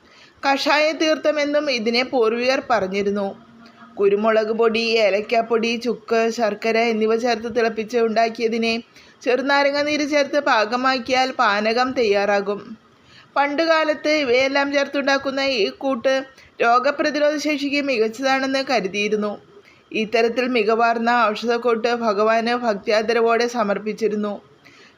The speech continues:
ശബരിമല ക്ഷേത്രത്തിൽ അത്താഴ പൂജ കഴിഞ്ഞ് പ്രസന്ന പൂജയുടെ സമയത്താണ് ഭഗവാന് പാനകം നേദിക്കുക. ഇതിനുശേഷമാണ്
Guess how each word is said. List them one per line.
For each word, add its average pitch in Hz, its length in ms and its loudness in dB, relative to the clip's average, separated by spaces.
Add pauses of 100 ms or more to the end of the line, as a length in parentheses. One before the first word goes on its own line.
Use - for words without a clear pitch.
ശബരിമല 311 500 0
ക്ഷേത്രത്തിൽ 311 640 0
അത്താഴ 277 400 2
പൂജ 294 260 -2
കഴിഞ്ഞ് 285 420 0
പ്രസന്ന 269 420 -4
പൂജയുടെ 277 460 0
സമയത്താണ് 277 800 -4 (460)
ഭഗവാന് 262 520 2
പാനകം 254 680 0
നേദിക്കുക. 208 520 0 (600)
ഇതിനുശേഷമാണ് 233 920 0